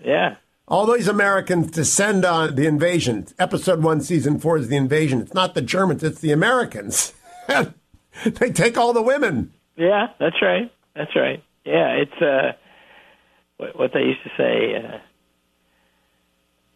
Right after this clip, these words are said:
Speaker 1: over something, oversexed, and over here.
Speaker 2: Over here.
Speaker 1: <laughs>
Speaker 2: It's a wonderful episode because, of course, they come in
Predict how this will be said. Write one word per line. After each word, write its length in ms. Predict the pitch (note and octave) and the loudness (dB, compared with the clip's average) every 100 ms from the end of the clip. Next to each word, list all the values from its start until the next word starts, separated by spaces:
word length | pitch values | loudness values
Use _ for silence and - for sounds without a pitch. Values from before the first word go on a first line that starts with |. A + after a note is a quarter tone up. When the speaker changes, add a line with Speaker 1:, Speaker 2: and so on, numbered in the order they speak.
| _ _ _ _ _ _ _ | _ _ _ _ _ _ _
Speaker 1:
over 460 | C3+ E3+ F#3+ F3 F3 - | 0 2 2 0 -2 -2
something, 800 | F#3+ F#3 E3+ D#3 D3+ D3+ C#3+ C#3+ - - | 0 0 0 -2 0 -4 -6 -12 -16 0
oversexed, 680 | C3+ C#3 D3 B2+ - D3+ C#3+ - - - _ _ | 0 2 -2 -2 -2 0 0 -6 -20 -20 _ _
and 160 | A#2+ B2+ | -12 -2
over 300 | B2+ A2+ A2 | -2 -2 -6
here. 400 | - A2+ - - _ _ _ _ - | -4 -4 -4 -12 _ _ _ _ -2
Speaker 2:
Over 220 | - A#2+ | 0 0
here. 320 | - E3 G3 - | 0 0 0 -2
Speaker 1:
<laughs> 60 | - E3+ - _ _ - - - - - - - G#3+ - | -4 -6 -8 _ _ -20 -8 -6 -6 -6 -8 -8 -14 -2
Speaker 2:
It's 180 | G#3+ A3 | 0 2
a 60 | A#3+ | 2
wonderful 480 | B3 C4+ A#3 G#3 | 2 2 0 2
episode 460 | G3+ G#3 G3 F#3+ E3+ | 0 0 0 2 2
because, 300 | D#3+ F3+ E3 | 0 0 0
of 80 | E3 | 2
course, 220 | E3+ E3+ | 0 0
they 120 | F3 | -2
come 280 | D#3 F#3 G#3 | 0 0 2
in 200 | F3 | 0